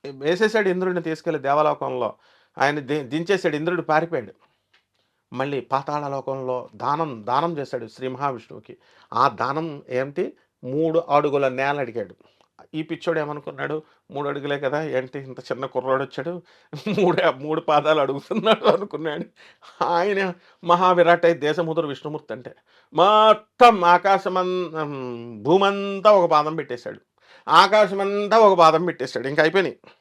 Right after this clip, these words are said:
ఇంక మూడో పాదం ఎక్కడ పెట్టాలరా బాబు అని అడిగితే, "మాట ఇచ్చేసావు సత్యనారాయణమూర్తిలాగా" అంటే, "నా తల మీద పెట్టేసేయండి సార్" అన్నాడు. పెట్టేశాడు. పెడితే పెట్టేశాడు, ఏం చేశాడు? ఒక తొక్కు తొక్కేశాడు,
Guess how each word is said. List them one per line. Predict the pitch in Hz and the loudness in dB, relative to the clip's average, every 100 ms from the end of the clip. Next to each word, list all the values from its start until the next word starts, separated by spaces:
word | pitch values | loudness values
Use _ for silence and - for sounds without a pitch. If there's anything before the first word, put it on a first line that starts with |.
| _ _ _ _ - | _ _ _ _ -10
ఇంక | 175 | -6
మూడో | 175 175 196 | 0 4 6
పాదం | 196 185 185 | 6 4 2
ఎక్కడ | 170 180 | 0 -2
పెట్టాలరా | 180 175 165 156 190 - _ _ - | 0 2 4 4 2 -2 _ _ 0
బాబు | 139 175 233 247 _ _ _ - | 2 4 4 4 _ _ _ -2
అని | 160 | 0
అడిగితే, | 160 180 185 | 0 0 -2
"మాట | 165 151 180 | 2 2 0
ఇచ్చేసావు | 180 185 196 185 | -4 -4 -2 -4
సత్యనారాయణమూర్తిలాగా" | 170 147 175 180 170 165 160 160 170 175 _ - | -6 -6 -6 -4 -6 -4 -4 -4 -6 -10 _ -10
అంటే, | 151 202 262 _ _ _ _ _ - | -8 -8 -10 _ _ _ _ _ -10
"నా | 147 170 170 | 2 4 4
తల | 160 147 | 2 0
మీద | 147 202 | 0 2
పెట్టేసేయండి | 226 180 180 165 160 | 2 2 2 2 0
సార్" | 147 135 135 | -2 -2 -2
అన్నాడు. | 135 131 117 - _ _ - | -4 -14 -16 -18 _ _ -8
పెట్టేశాడు. | 101 - 123 - 110 _ _ _ _ _ - | -8 -6 -12 -14 -20 _ _ _ _ _ 2
పెడితే | 185 185 240 | 2 6 4
పెట్టేశాడు, | 226 220 220 202 208 | 4 2 0 0 0
ఏం | 202 208 | 0 -2
చేశాడు? | 202 196 | -2 0
ఒక | 190 | -2
తొక్కు | - 185 214 | -4 -8 -6
తొక్కేశాడు, | 233 143 - - | -10 -10 -14 -18